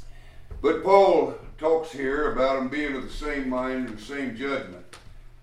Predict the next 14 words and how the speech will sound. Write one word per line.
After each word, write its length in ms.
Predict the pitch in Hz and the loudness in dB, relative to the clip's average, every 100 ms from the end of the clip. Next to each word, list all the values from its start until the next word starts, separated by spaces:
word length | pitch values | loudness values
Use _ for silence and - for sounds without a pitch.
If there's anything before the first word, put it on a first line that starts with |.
| - | -10
And 160 | 123 127 | -8 -6
so, 500 | 170 175 156 - - | -2 0 0 -2 -4
uh, 480 | 123 120 127 123 - - - - - | 0 2 2 0 -6 -14 -12 -10 -8
the 100 | 120 | -4
mind 340 | 147 175 170 | -2 0 -2
of 60 | 135 | -2
the 80 | |
worker 540 | 127 135 139 156 156 117 | -4 -4 -4 -4 -4 -6
in 60 | |
verse 260 | 104 131 - | -6 -8 -8
five 300 | - 143 139 | -8 -6 -4
and 120 | 131 127 | -4 -6
six, 540 | 175 147 - - - - - _ - - - - - - | -6 -6 -8 -12 -18 -20 -20 _ -20 -20 -20 -20 -20 -10
uh, 380 | 110 107 98 | -6 -4 -6